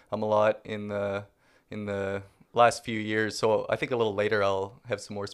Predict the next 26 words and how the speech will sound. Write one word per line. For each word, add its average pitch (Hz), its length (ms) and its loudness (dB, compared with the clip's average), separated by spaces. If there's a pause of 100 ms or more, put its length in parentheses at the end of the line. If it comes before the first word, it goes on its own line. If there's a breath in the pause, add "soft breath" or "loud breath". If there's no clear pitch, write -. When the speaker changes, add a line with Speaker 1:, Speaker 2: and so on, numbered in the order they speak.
Speaker 1:
specific 117 240 -6
questions 104 400 -6
for - 140 -6
Speaker 2:
Sounds 101 120 -6
Speaker 1:
you 101 60 -6
Speaker 2:
good. 98 100 -6
Speaker 1:
and, 101 240 -12
um, 95 140 -12
things 101 240 -10
like 95 200 -4
that. 107 300 0 (300 loud breath)
Um, 117 500 6
do - 80 -4
you 139 60 6
have 117 100 2
other, 147 460 2 (400)
um, 110 540 -4 (520)
sports 120 400 -2
hobbies 117 340 0
that 120 180 0
you 120 320 -6 (260)
participate - 500 -12
in? 139 200 -12 (320 soft breath)
Speaker 2:
Yeah, 131 200 -2
so 113 280 0
now, 117 460 0